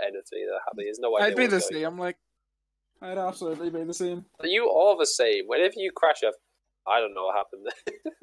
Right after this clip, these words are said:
Speaker 1: <laughs>
Speaker 2: Uh,
Speaker 1: How do you
Speaker 2: usually
Speaker 1: get
Speaker 2: I'm like, "I shouldn't have retired from that."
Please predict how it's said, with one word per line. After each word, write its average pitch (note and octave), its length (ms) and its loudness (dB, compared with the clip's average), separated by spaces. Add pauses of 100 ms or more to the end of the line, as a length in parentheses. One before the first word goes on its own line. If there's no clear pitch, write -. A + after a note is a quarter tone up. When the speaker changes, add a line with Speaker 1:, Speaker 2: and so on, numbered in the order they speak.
(260)
Speaker 1:
<laughs> - 80 -20 (220)
Speaker 2:
Uh, G#3 100 6
Speaker 1:
How G3 80 8
do G3 80 8
you G#3+ 80 8
Speaker 2:
usually A3+ 240 2
Speaker 1:
get G#3+ 80 4
Speaker 2:
I'm G3 80 -2
like, A3 260 2
"I E4 160 4
shouldn't F#3 340 0
have D3 100 -6
retired C#3 480 -4
from - 260 -12
that." A3+ 260 2